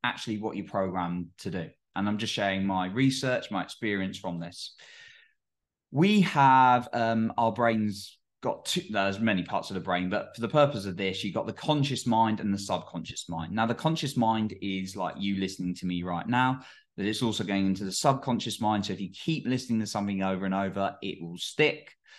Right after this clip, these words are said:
Uh, that's what I try and do with, uh, audiobooks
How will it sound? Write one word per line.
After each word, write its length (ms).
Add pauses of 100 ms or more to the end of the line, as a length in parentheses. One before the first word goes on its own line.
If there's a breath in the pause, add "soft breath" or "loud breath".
(340 loud breath)
Uh, 320
that's 220
what 100
I 140
try 180
and 100
do 240
with, 300
uh, 380
audiobooks 840